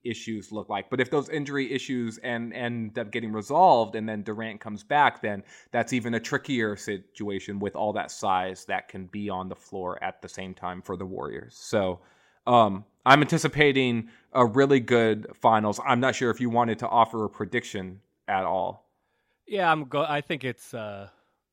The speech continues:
Speaker 2: uh, you know what? I'm gonna say War-, I, I, I think it's probably Warriors in five, but I'm gonna, I have a lot of respect for the Raptors, and I'm gonna say, uh, the Warriors in six because, uh, they are, uh, leaving Oracle. This, that will be the last game. Well, ga-,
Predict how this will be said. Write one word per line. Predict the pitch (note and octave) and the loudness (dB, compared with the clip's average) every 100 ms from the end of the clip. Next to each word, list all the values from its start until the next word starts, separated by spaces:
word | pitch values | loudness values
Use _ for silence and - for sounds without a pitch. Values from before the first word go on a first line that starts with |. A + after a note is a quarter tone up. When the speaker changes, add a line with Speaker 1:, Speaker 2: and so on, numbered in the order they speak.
| _ _ _ _ _ _ _ _ _ _ _ _ - | _ _ _ _ _ _ _ _ _ _ _ _ -8
Speaker 2:
uh, | E3 | -4
you | F3 | -2
know | F#3+ | 2
what? | F3+ | 2
I'm | E3+ | 2
gonna | E3 D3+ | 0 -2
say | D3 C3+ | 0 0
War-, | B2+ C3+ | 2 2
I, | C#3 C#3 D#3+ | 0 -2 -6
I, | D#3+ D3 - - - - | -6 -6 -10 -14 -14 -12
I | C3 | -10
think | A#2 E3 | -6 -6
it's | D3+ - _ | -6 -10 _
probably | - C3 C3 B2 | -6 -4 -4 -6
Warriors | A#2 A#2 A#2 G#2+ | -8 -6 -6 -8
in | |
five, | G2+ A2 G#2+ G2+ | -8 -8 -8 -6
but | G#2+ | -6
I'm | |
gonna, | A2 G#2 G2+ - | -4 -6 -8 -10
I | B2+ | -8
have | C3 A2 | -6 -6
a | |
lot | G#2+ G#2+ | -6 -6
of | G#2 | -6
respect | - A2 G2+ | -8 -10 -10
for | A2 | -10
the | G2+ | -6
Raptors, | G2+ G2 G#2 G2+ F#2+ | -6 -6 -6 -6 -8
and | - G#2+ F#2+ | -12 -12 -10
I'm | - | -8
gonna | A2+ A2 | -6 -6
say, | - A2 G2 G2 | -6 -8 -8 -8
uh, | F#2 F#2+ - _ - _ _ | -8 -10 -14 _ -20 _ _
the | A#2+ | -4
Warriors | A2+ G#2+ G2 | -2 -2 -4
in | G2 | -8
six | - A#2+ G#2 - - | -8 -8 -8 -12 -20
because, | - G2+ A2 G2+ F#2 G#2 | -20 -16 -14 -12 -12 -10
uh, | G2 F#2+ - _ _ _ _ _ - | -10 -10 -12 _ _ _ _ _ -12
they | G#2+ | -8
are, | G2+ G#2 G#2 G#2 G#2 | -6 -6 -6 -6 -6
uh, | G#2 | -6
leaving | G#2 A2+ C#3 C#3+ | -4 -2 0 0
Oracle. | C3+ D3 F#3 - A2 F#2 | -2 -2 -2 -2 -4 -4
This, | G#2+ | -8
that | A#2 A#2 | -8 -4
will | A#2+ | -2
be | A2+ | -2
the | A2+ | -4
last | A2 A#2 A#2+ - | -4 -6 -8 -12
game. | A#2+ A#2 G#2 | -10 -10 -8
Well, | A2+ | -6
ga-, | G2+ | -4